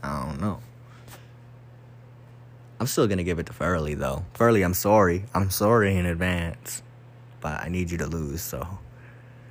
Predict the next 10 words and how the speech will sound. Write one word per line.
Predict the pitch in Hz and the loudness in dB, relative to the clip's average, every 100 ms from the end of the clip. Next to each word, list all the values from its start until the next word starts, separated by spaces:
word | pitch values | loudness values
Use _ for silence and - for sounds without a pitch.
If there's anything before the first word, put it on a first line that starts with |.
| - - - - - - - | -20 -20 -20 -20 -20 -20 -6
Now | 110 120 | -2 2
we | 117 | 2
got | 113 92 98 | 2 2 2
Ben | 117 123 135 | 2 4 4
versus | 113 120 123 131 107 | 4 2 2 -4 -2
Rich. | 104 101 - - - - | 0 0 -2 -10 -10 -4
Uh, | |
I | 95 98 | -2 0
mean, | 135 151 127 | -2 -4 -6
hey, | 127 117 67 - | -2 -2 -2 -8